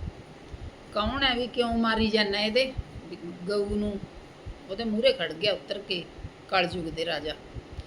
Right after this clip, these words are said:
ਕਹਿੰਦਾ ਵੀ, "ਤੂੰ ਗਊ ਨੂੰ ਛੱਡ ਦੇ।" ਉਹ ਕਹਿਣ ਲੱਗਿਆ, "ਤੈਨੂੰ ਪਤਾ ਮੈਂ ਕੌਣ ਆ?" ਉਹ ਕਹਿੰਦਾ, "ਮੈਨੂੰ ਨਹੀਂ ਪਤਾ ਕੌਣ ਹੈ, ਪਰ ਮੈਂ ਤੈਨੂੰ ਗਊ ਨਹੀਂ ਆਪਦੇ ਰਾਜ 'ਚ ਮਾਰਨ ਦਿੰਦਾ।" ਉਹ ਕਹਿੰਦਾ, "ਤੇਰਾ ਕਿਹੜਾ ਰਾਜ ਹੈ?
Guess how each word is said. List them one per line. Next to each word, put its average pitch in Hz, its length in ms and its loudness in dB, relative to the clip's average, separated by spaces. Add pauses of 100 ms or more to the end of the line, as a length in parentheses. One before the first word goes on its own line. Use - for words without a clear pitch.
(380)
ਕਹਿੰਦਾ 247 240 8
ਵੀ, 302 120 4
"ਤੂੰ 302 200 -2
ਗਊ 220 280 8
ਨੂੰ 226 140 6
ਛੱਡ 156 240 2
ਦੇ।" 151 200 -2 (1400)
ਉਹ 220 220 6
ਕਹਿਣ 226 380 6
ਲੱਗਿਆ, 196 580 6 (1000)
"ਤੈਨੂੰ 208 220 2
ਪਤਾ 208 240 2
ਮੈਂ 269 160 2
ਕੌਣ 240 280 0
ਆ?" 220 180 -2 (260)
ਉਹ - 80 -10
ਕਹਿੰਦਾ, 233 240 0
"ਮੈਨੂੰ 208 320 0
ਨਹੀਂ 180 100 0
ਪਤਾ 175 240 -6
ਕੌਣ 190 300 -2
ਹੈ, 226 60 -2 (680)
ਪਰ 233 140 4
ਮੈਂ 240 160 2
ਤੈਨੂੰ 262 280 2
ਗਊ 202 280 4
ਨਹੀਂ 214 320 2
ਆਪਦੇ 185 340 2
ਰਾਜ 175 260 4
'ਚ - 120 -6
ਮਾਰਨ 160 440 0
ਦਿੰਦਾ।" 156 300 -8 (2250)
ਉਹ 240 100 2
ਕਹਿੰਦਾ, 285 260 6
"ਤੇਰਾ 240 400 8
ਕਿਹੜਾ 247 340 6
ਰਾਜ 208 320 6
ਹੈ? 175 280 2